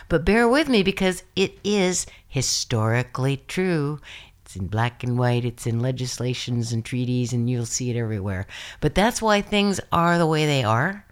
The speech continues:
and why the people have been so ignorant of the true history, because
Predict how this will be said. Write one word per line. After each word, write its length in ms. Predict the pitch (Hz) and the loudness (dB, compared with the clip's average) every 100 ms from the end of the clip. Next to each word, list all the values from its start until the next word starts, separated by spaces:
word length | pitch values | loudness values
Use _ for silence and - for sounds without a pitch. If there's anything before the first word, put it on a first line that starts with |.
| - - - | -20 -20 -14
and 220 | - 135 135 | 0 2 4
why 340 | 135 139 131 | 4 4 0
the 120 | 120 | -4
people 420 | 143 214 240 165 165 | -2 -2 2 4 4
have 160 | 151 | 2
been 200 | 139 135 | 0 0
so 340 | 135 - 208 220 | -2 -2 0 0
ignorant 460 | 202 185 123 113 - - - - | 0 0 0 -2 -6 -20 -20 -10
of 140 | 127 | -6
the 80 | 120 | -4
true 200 | 135 170 | -2 2
history, 600 | 147 151 - 139 131 143 - - - | 2 2 0 0 0 -2 -8 -20 -2
because 640 | 170 185 233 233 233 - | 0 2 2 0 -2 -6